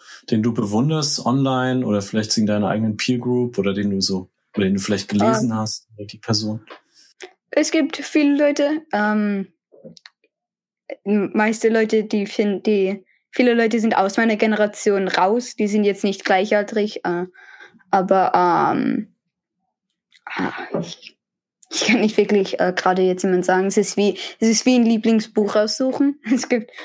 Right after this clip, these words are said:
Speaker 1: Mhm.
Speaker 2: so viele Leute, die halt eine Inspiration sind. Äh, meine Eltern natürlich sind immer da gewesen für mich, sind sehr tolle Inspirationen, aber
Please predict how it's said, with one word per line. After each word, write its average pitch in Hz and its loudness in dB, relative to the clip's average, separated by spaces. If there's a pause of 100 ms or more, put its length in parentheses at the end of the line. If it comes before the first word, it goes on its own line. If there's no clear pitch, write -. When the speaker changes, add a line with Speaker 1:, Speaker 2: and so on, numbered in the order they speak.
Speaker 1:
Mhm. 196 2
Speaker 2:
so 208 0
viele 226 0
Leute, 214 0
die 220 0
halt 202 0
eine 208 -2
Inspiration 214 0
sind. 202 -4 (280)
Äh, 175 -2 (220)
meine 208 4
Eltern 196 2
natürlich 196 0
sind 185 0 (440)
immer 214 2
da 196 2
gewesen 190 -2
für 208 -2
mich, 190 -2
sind 185 -2
sehr 190 0
tolle 190 0
Inspirationen, 196 0
aber 180 -2